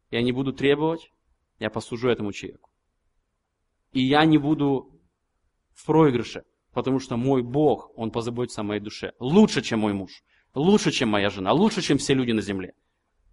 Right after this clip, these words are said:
Бог лучше всех может позаботиться о моей душе. Я стою на этом, я верю в это, и на этом основании я откладываю себя в сторону, и я служу другому человеку. Это выход из любой ситуации. Нет тупика.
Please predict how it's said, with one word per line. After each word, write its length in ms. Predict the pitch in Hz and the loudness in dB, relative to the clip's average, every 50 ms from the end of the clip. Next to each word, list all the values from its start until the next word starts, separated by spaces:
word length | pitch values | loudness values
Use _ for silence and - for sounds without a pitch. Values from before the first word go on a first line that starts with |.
| _ | _
Бог 260 | 131 151 196 185 - 165 | 4 6 6 6 6 4
лучше 340 | 160 185 214 208 - 190 | 2 4 4 4 4 2
всех 260 | 165 - - 226 214 208 | 2 4 4 4 4 4
может 220 | 180 156 139 - | 2 -2 0 0
позаботиться 440 | 156 139 135 147 151 156 143 - 147 | 0 0 2 2 2 0 0 0 0
о 20 | |
моей 140 | 143 143 139 | 0 0 0
душе. 240 | 135 - - 120 - - - _ _ | -2 -4 -6 -6 -8 -10 -14 _ _
Я 100 | - 131 | -2 -2
стою 360 | - - 160 156 160 185 208 | 0 2 2 2 4 4 4
на 140 | 202 123 - | 4 4 4
этом, 340 | 131 113 104 - - 101 - _ _ _ - | 2 2 0 0 -4 -6 -8 _ _ _ -2
я 120 | 113 117 | 0 2
верю 320 | 120 135 160 180 180 175 151 | 4 4 6 6 6 6 4
в 40 | 139 | 4
это, 160 | 127 120 123 | 2 2 2
и 20 | |
на 80 | 131 143 | 4 4
этом 260 | 156 165 170 165 160 | 4 4 4 4 4
основании 480 | 151 - - 156 156 160 165 160 151 139 | 2 2 0 0 2 2 2 2 4 4
я 200 | 139 139 139 135 | 4 4 4 2
откладываю 460 | 135 - - 160 170 175 175 175 165 | 0 -2 0 2 2 2 2 0 -2
себя 200 | - 175 160 156 | -2 -2 -2 -2
в 60 | - | -2
сторону, 480 | - - 160 147 135 139 131 127 120 - _ _ _ | -2 -2 0 0 2 2 0 0 -2 -4 _ _ _
и 80 | - 127 | -4 0
я 100 | 131 127 | 0 0
служу 280 | 127 - 139 131 139 | 0 -2 -4 -4 -4
другому 280 | 131 123 123 120 117 110 | -2 -2 -2 -2 -2 -4
человеку. 420 | - - 117 110 107 - - _ _ _ _ _ _ - | -6 -6 -6 -6 -6 -8 -10 _ _ _ _ _ _ -2
Это 180 | 139 135 165 | 2 4 6
выход 280 | 160 196 185 190 180 175 | 6 6 6 4 2 0
из 100 | 160 151 | 0 0
любой 240 | 160 156 151 165 160 | 2 4 4 4 4
ситуации. 420 | - 170 160 170 151 131 - 139 | 2 2 4 6 6 6 6 4
Нет 300 | 147 165 190 214 208 214 | 4 6 6 6 6 4
тупика. 580 | 202 170 - 170 160 - 170 143 107 92 - | 0 -4 -2 -4 -2 2 2 2 2 0 -2